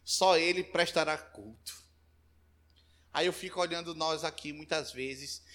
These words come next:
indiferentes ao culto. Indiferentes à adoração. Aleluia.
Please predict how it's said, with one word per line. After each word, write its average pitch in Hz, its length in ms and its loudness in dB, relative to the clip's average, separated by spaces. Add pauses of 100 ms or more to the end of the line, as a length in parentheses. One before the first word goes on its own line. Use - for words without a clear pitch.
(120)
indiferentes 160 920 -2
ao 131 160 -2
culto. - 480 -16 (880)
Indiferentes 160 720 4
à 151 60 8
adoração. 135 760 -2 (3750)
Aleluia. 170 760 -8